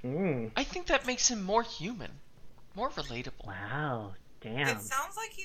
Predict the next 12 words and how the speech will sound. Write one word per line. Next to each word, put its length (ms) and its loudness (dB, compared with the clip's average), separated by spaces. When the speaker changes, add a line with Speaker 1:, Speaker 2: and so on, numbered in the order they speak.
Speaker 3:
thinks 260 -8
he 240 -8
isn't 300 -8
justified 640 -8
in 200 -14
his 180 -10
actions. 640 -10
Like 220 6
the 80 2
killing 360 4
Speaker 1:
Mm. 60 -14
Speaker 3:
people? 400 -2